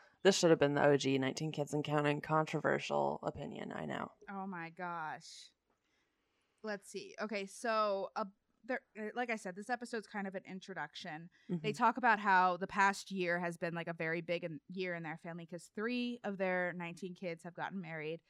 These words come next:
Speaker 1: Mm-hmm.
Speaker 2: Zach, Aaron, and Alyssa. And Alyssa moved to Florida to be with her husband. Um, and Zach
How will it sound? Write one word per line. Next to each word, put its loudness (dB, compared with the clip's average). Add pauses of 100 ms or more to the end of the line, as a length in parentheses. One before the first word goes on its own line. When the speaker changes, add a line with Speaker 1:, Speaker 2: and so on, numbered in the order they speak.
(160)
Speaker 1:
Mm-hmm. -4
Speaker 2:
Zach, 0
Aaron, -6
and -8
Alyssa. -8
And -4
Alyssa -4
moved -8
to -8
Florida -6
to -10
be -10
with -10
her -12
husband. -8 (560)
Um, 0 (140)
and -8 (200)
Zach 4